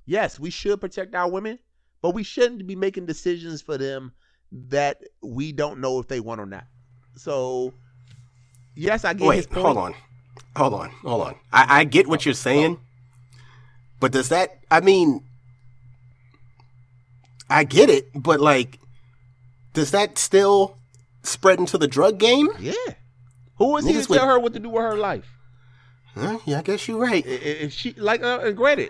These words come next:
Speaker 1: like, if, if he don't want to be involved in it, it's fine him to say, "I don't want to be involved in it." But don't say, "I don't want to be involved in it because I'm trying to protect you from life."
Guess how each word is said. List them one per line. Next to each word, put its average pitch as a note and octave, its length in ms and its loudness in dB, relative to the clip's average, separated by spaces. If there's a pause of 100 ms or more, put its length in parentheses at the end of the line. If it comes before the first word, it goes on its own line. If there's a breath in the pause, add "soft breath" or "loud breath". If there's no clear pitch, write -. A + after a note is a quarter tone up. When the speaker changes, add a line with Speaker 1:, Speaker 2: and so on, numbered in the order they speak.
Speaker 1:
like, D3+ 180 -6
if, D3+ 120 -6
if E3+ 120 -4
he A#3 120 -6
don't C4+ 160 0
want B3+ 120 -6
to A#3 60 -4
be A3+ 140 -8
involved G#3+ 340 -4
in E3+ 60 -10
it, C3 200 -10
it's G#3+ 100 -12
fine G#3 180 -10
him F3+ 100 -10
to - 60 -18
say, E3+ 100 -6
"I D3+ 60 -2
don't D3+ 100 -8
want D3 120 -10
to C#3+ 40 -12
be C#3 120 -8
involved C3 380 -8
in G#2 80 -12
it." G2+ 120 -14 (320 soft breath)
But B2 100 -6
don't F#3+ 180 -2
say, B3 120 -6
"I A3 80 -2
don't A3 100 -4
want G3+ 120 -8
to F3+ 60 -8
be F3 120 -2
involved E3 360 -2
in D#3 60 -12
it D3 40 -12
because C#3 260 -6
I'm C3 100 -10
trying D3+ 180 -8
to C#3 60 -10
protect C3 460 -10
you C#3+ 180 -10
from A#2+ 500 -12 (600)
life." C3+ 520 -10